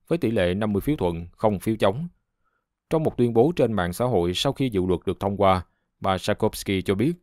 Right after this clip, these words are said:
thông tin cá nhân của người dân đã bị đem ra để bán và trao đổi mà họ không hề hay biết trong thời gian quá dài.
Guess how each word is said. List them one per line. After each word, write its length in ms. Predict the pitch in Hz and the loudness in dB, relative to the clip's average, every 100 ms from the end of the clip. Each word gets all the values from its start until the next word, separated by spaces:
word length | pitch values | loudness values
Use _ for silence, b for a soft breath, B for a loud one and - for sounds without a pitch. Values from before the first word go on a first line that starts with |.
| _ _ _ - | _ _ _ -2
thông 180 | 151 147 | 0 2
tin 220 | 135 135 | 0 2
cá 120 | 139 | 0
nhân 240 | 170 127 | 2 0
của 120 | 117 127 | 0 2
người 180 | 98 | 2
dân 280 | 87 101 95 - _ | 4 2 2 -8 _
đã 80 | 135 | -2
bị 160 | 101 98 | 0 2
đem 180 | 113 117 | 0 2
ra 160 | 117 | 0
để 160 | 107 95 | 0 2
bán 300 | 107 131 180 | 2 2 -2
và 120 | 92 | -2
trao 160 | 110 101 | 0 0
đổi 260 | 90 104 | 0 0
mà 200 | 151 95 | 0 0
họ 240 | 87 87 92 | 2 -2 0
không 260 | 151 147 | 0 0
hề 160 | 104 82 | 0 0
hay 140 | 104 | 0
biết 260 | 107 170 - | 0 -2 0
trong 160 | 127 | -2
thời 160 | 98 87 | -2 -2
gian 260 | 98 92 98 | 0 0 0
quá 120 | 160 | 0
dài. 220 | 107 78 | 0 0